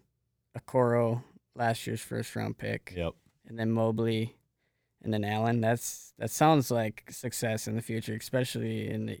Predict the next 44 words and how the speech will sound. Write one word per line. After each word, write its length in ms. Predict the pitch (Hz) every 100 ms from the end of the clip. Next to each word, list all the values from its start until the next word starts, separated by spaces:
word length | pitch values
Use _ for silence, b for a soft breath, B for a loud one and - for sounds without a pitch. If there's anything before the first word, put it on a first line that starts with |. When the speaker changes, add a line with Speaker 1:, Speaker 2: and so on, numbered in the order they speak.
| 120
Speaker 1:
East. 380 | 110 - - _ _ _ _ _ _ _ -
Speaker 2:
Yeah, 240 | 85 76 92
and 100 | 110
I 60 |
think 340 | 104 123 92 -
another 300 | 104 104 98
thing, 260 | - 92 87
I 80 |
guess, 320 | 85 82 - - _ _ _ _
to 80 | -
point 280 | 82 90 85
out 120 | 82
here 160 | 82 82
quick, 320 | - 85 78
just 200 | - 82
touching 300 | 85 78 80
on 60 | 78
the 80 | 76
Cavs, 340 | 78 76 78
is 180 | 76 - b b b _ _ _ _ _ _ - -
you 180 | 113 113
and 80 |
I 60 | 101
talked 280 | 92 90 90
about 200 | 87 82
this 180 | 87 -
not 160 | 82
all 140 | 82 80
that 160 | 80
long 240 | 80 80 80
ago. 180 | 78
I 80 | 78
think 240 | - 113 101
this 180 | 92 92
is 100 | -
kind 160 | 87
of 60 | 80
a 60 | 80
make 240 | 80 -
or 60 | 78
break 280 | 80 76 80
year 140 | 76
for 120 | -
them, 260 | 76 80